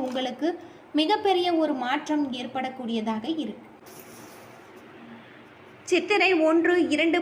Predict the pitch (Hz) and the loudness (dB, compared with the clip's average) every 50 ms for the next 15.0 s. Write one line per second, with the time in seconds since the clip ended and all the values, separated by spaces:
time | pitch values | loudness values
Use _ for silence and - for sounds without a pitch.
0 | 339 339 330 320 330 349 359 339 330 330 302 302 311 - 247 247 262 269 311 311 | 0 2 2 4 4 4 4 2 2 2 2 2 2 2 0 2 2 2 2 2
1 | 311 302 311 294 294 294 285 285 339 339 302 277 277 269 269 254 226 240 262 277 | 2 2 2 2 0 0 0 2 2 2 2 2 2 2 0 0 0 0 -2 -2
2 | 285 - 330 311 311 311 311 - - 302 311 294 302 311 302 262 285 320 311 339 | 0 0 2 2 2 0 -2 -2 -2 2 2 4 4 2 2 2 2 2 2 2
3 | 349 359 311 330 - - 311 311 226 226 254 254 269 294 285 294 294 294 285 254 | 2 2 2 0 0 0 0 0 2 2 0 0 2 2 2 2 2 0 -2 -4
4 | 240 220 220 208 208 196 202 196 202 196 196 202 226 294 370 - - - - - | -2 -2 -4 -4 -4 -6 -6 -6 -6 -4 -2 -2 0 -2 -2 -4 -8 -18 -20 -20
5 | - - - - 330 330 381 392 381 403 381 370 349 359 349 330 302 311 311 330 | -20 -6 0 2 4 4 4 2 2 2 2 2 2 4 4 4 4 4 4 4
6 | 349 359 311 339 339 330 311 302 285 277 269 262 277 277 262 240 262 302 349 - | 4 2 2 2 2 2 2 2 2 2 2 2 2 2 2 2 0 -2 -2 -2
7 | - - - - - - - 320 320 320 349 359 381 392 370 339 339 330 339 339 | -6 -12 -18 -20 -20 -6 0 2 2 4 4 4 4 4 4 4 4 4 2 2
8 | 330 339 359 302 254 269 - - 339 330 339 330 311 302 294 269 294 285 285 269 | 2 0 0 2 0 0 0 2 0 0 2 2 2 4 2 2 0 -2 -2 -2
9 | 277 277 285 285 294 294 269 247 226 247 277 285 254 277 277 277 240 254 247 262 | 0 0 0 0 0 0 0 0 0 0 0 0 0 -2 -2 -2 -2 -2 -2 -2
10 | 262 254 277 269 - - 262 254 247 240 262 254 254 240 233 254 262 233 226 294 | -2 -2 -4 -4 -2 -2 -2 -2 -2 -2 -2 -2 -2 -4 -4 -4 -4 -2 0 2
11 | 302 302 285 269 254 254 254 254 247 240 - 302 294 254 262 269 277 330 359 349 | 2 2 2 0 0 -2 -2 -2 -2 -4 -2 -2 -2 -2 0 0 0 0 0 0
12 | 339 320 320 294 262 - 285 285 247 214 202 196 - 196 202 214 208 - - 196 | 0 0 0 -2 -4 -2 -2 0 0 0 -2 -4 -8 -10 -10 -12 -12 -10 -10 -10
13 | - - - - - - - - - 285 302 330 320 320 359 359 349 339 320 302 | -10 -12 -18 -20 -20 -20 -14 -4 0 2 2 2 2 2 4 4 4 6 4 4
14 | 302 320 320 311 285 302 302 285 262 262 262 277 320 311 - 320 302 302 294 | 4 4 4 2 2 2 0 2 4 4 4 2 2 0 0 0 2 2 2